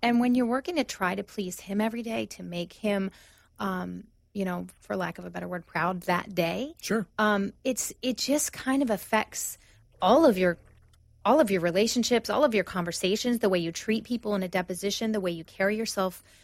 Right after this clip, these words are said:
Speaker 1: uh, in a court hearing. Um, you know, if, if your eye's on the target and you're trying to please him, the rest is easy. You know, it's gonna happen. I mean, naturally, like, if I'm trying to please God, I'm not gonna give false testimony or,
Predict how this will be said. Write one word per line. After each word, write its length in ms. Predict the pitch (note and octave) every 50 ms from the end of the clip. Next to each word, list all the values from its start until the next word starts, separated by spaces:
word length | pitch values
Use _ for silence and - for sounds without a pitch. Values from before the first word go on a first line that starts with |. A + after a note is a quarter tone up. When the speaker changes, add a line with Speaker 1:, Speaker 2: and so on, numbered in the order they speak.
| _ _ _ _ _
Speaker 1:
uh, 220 | - F#3 E3+ E3+ E3 D#3
in 120 | - E3+
a 60 | E3
court 240 | - - - A3 -
hearing. 460 | E3+ - A3 G3+ G3 G3+ G3 F#3+ F#3+ - - _ _ _ _ _
Um, 380 | F#3+ F#3+ F#3 F3+ F3+ F3+ F3+ - - -
you 120 | G#3+ A3
know, 220 | G#3+ G3+ G3 F#3+ -
if, 260 | G#3+ G#3 - - - _
if 160 | - A3 -
your 140 | - - -
eye's 220 | G#3+ A3+ C#4 C4+ B3+
on 80 | A3+
the 60 | G3
target 340 | F3 - - G3 F#3 F#3 F#3
and 80 | - F#3+
you're 80 | F#3+
trying 240 | F#3+ - - F#3+ F3+
to 60 | F3
please 260 | F3 - F3 D#3 - -
him, 420 | - - G#3 F#3 E3+ D#3+ D#3+ D#3+ _ _ _ _ _ _ _ _ _ _ _ _ _ _ _ _
the 60 | - G#3
rest 260 | G#3+ A#3 D#4 - -
is 160 | G4+ - -
easy. 380 | E3 F#3+ A#3+ A3+ - - - - - - _ _ _
You 100 | A3 A3
know, 80 | A3 G#3+
it's 180 | - A3+ -
gonna 180 | - - A#3+ G#3+
happen. 520 | C#3+ D3 F3 A#3+ E4 E4 - - - - -
I 40 | F3+
mean, 160 | G3 G3 F#3+
naturally, 520 | F3+ G3 C4+ - - - D#3+ - - - E3
like, 160 | F3+ F3+ -
if 120 | F3 -
I'm 260 | F#3 G3 G#3+ A#3 A3+ - - - - _ _
trying 340 | - - G#3+ G3+ G3 G#3 G#3+ G3+
to 120 | - F#3
please 260 | - - F#3+ F3 F3
God, 380 | F3 - A3 A3+ G3+ F3 E3+ F3 - - - - -
I'm 160 | G3+ G3+ G3
not 200 | G3 A3+ C4 -
gonna 320 | - G#3 F3 D#3+ D#3 E3+ - _ _ _ _ _ _ - F#3 _ _ _ _ _ _
give 140 | F3+ E3+ D3+
false 400 | - - - E3 C#3+ - - -
testimony 720 | - - - E3 - - - F3+ F3+ F3 F3 E3+ E3+ D#3+ D#3+
or, 180 | D#3+ D3+ D3+